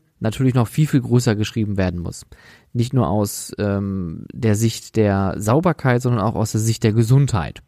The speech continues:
Ähm, es gibt viele verschiedene Möglichkeiten, wie große Anbieter, ähm, versuchen, das Thema zu digitalisieren,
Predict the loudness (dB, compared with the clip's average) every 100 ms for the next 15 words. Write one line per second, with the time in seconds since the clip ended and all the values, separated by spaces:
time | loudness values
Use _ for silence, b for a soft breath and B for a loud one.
0 | B B B B B _ 2 2 2 -2
1 | -2 0 0 0 -4 -20 -6 0 2 2
2 | 0 0 2 0 -2 -6 0 0 0 -4
3 | -4 -6 -4 0 0 0 -4 -4 0 2
4 | 2 0 2 2 2 0 2 0 B B
5 | B _ -2 0 0 2 2 2 2 0
6 | 0 -4 _ -6 -2 0 2 0 -2 -2
7 | 0 0 0 0 0 2 0 -2